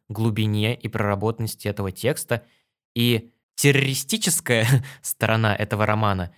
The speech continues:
это действительно одна, не знаю, десятая, <laughs> может быть, даже одна пятая всего того, что этот роман содержит. И мы, редакции подкаста "От корки до корки",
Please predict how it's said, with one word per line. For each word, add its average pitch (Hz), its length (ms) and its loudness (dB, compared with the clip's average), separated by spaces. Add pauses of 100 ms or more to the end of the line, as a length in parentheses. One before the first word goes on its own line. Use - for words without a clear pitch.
(280)
это 127 160 -2
действительно 123 680 -2 (600)
одна, 131 600 4 (420)
не 117 80 0
знаю, 107 180 0
десятая, 117 680 4 (200)
<laughs> - 180 -16
может 120 240 0
быть, 123 140 2
даже 123 180 2
одна 127 240 2
пятая 104 580 0
всего 113 320 -2
того, 110 240 0
что 107 180 -4
этот 98 160 -6
роман 110 280 -2
содержит. 120 560 -2 (480)
И 120 440 2 (580)
мы, 143 400 0 (920)
редакции 123 600 0
подкаста 107 540 -2
"От 104 100 -4
корки - 340 -4
до 120 120 -2
корки", 175 400 2